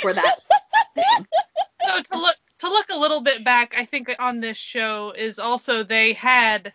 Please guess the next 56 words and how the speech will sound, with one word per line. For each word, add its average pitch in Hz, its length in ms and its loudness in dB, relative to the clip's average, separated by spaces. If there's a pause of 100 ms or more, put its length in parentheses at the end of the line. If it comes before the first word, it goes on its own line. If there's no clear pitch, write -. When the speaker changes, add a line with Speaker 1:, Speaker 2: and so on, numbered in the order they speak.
(120)
Speaker 3:
they 269 280 -2
gave 359 380 2
him 311 240 -2
a 208 60 -2
trot - 440 0
career. 170 640 -12 (360)
Like, 220 280 -4 (100)
they 254 60 -10
Speaker 1:
Yes. 240 260 2
Speaker 3:
gave 247 220 -4
him 277 160 0
a 233 60 -6
stage 240 420 -10
name 208 360 -4
and 190 140 -10
a 190 80 -12
si-, - 280 -10
like, 202 280 -4
he 240 140 -10
became 247 340 0
a 214 80 0
trot 220 320 -4
singer 196 400 -6
for 190 220 -8
a 180 80 -12
while. - 500 -10
And, 214 140 -8
like, 196 340 -2
that 254 120 6
was 269 160 4
also 277 260 2
part 190 260 -8
of 180 60 -18
it. - 180 -16
Speaker 1:
Yeah, 330 140 0
Speaker 3:
I - 20 -2
was 214 80 -4
Speaker 1:
it's 392 120 -2
Speaker 3:
just 381 160 -6
gonna - 100 -6
Speaker 1:
like - 40 -12
Speaker 3:
put 311 80 -6
it 359 40 4
Speaker 1:
he 311 60 0
Speaker 3:
that 381 120 -2
Speaker 1:
does, 311 120 -2
like, 277 180 -2
a 202 160 -4 (160)
bunch 226 280 -4
of 202 140 -4 (160)
different 190 600 -4
things, 185 420 -6
and 170 80 -4
I 170 40 -4
think 208 460 -8
it, - 240 -2